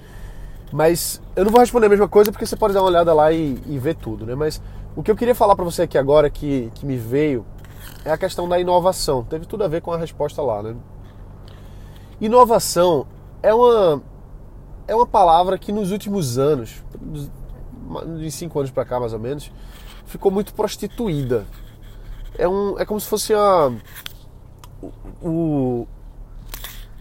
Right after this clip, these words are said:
a desculpa que todo mundo tem pra fazer alguma coisa.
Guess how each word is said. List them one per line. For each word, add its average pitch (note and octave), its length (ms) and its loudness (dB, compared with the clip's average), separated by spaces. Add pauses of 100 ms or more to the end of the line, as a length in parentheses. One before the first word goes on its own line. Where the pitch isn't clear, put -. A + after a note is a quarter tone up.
a - 120 0
desculpa A3+ 640 0
que - 100 -8
todo G3+ 180 2
mundo F#3 220 0
tem F3 320 -2
pra F#3+ 160 -2
fazer F3 280 -2
alguma F3 260 0
coisa. A#2+ 480 -4